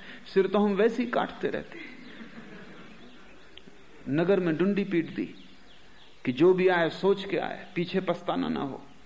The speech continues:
सिर हिलाना सख्त मना है, जो सिर हिलाएगा उसका सिर काट दिया जाएगा। सम्राट ने सिपाही नंगी तलवारें लिए खड़े कर दिए।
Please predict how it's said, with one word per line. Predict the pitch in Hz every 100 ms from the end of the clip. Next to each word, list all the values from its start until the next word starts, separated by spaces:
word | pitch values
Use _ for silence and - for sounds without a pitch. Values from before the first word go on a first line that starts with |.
| - - - - - - - - - - - - - - - - -
सिर | 180 170
हिलाना | 170 185 175
सख्त | 156 - 190 -
मना | 175 180 180
है, | - - - - - - - - - - -
जो | 147
सिर | 151 208 208
हिलाएगा | 185 175 147 127 127 - - - - - - - - - - - - - -
उसका | 120 156
सिर | 135 180
काट | 175 139
दिया | 127 120 113
जाएगा। | - - 67 - - - - - - - - - - - - - - - -
सम्राट | 147 143 156 151
ने | 151
सिपाही | 139 - - 143 139
नंगी | 127 139 131
तलवारें | 127 120 123 127
लिए | 120 117
खड़े | - 117 107
कर | -
दिए। | - - -